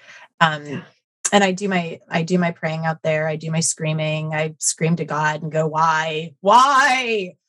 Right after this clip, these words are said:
Speaker 1: why?" You know, and receive the answers. And, uh, yeah, so that's beautiful.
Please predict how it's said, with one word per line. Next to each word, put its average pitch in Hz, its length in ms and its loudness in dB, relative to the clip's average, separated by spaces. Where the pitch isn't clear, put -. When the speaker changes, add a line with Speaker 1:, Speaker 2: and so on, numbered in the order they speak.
Speaker 1:
why?" 214 840 4
You 180 120 -2
know, 160 380 0
and 196 240 0
receive 208 300 0
the 226 100 2
answers. - 420 -4
And, 156 500 0
uh, 160 360 -6
yeah, 175 440 0
so - 160 2
that's 185 240 0
beautiful. 175 640 -4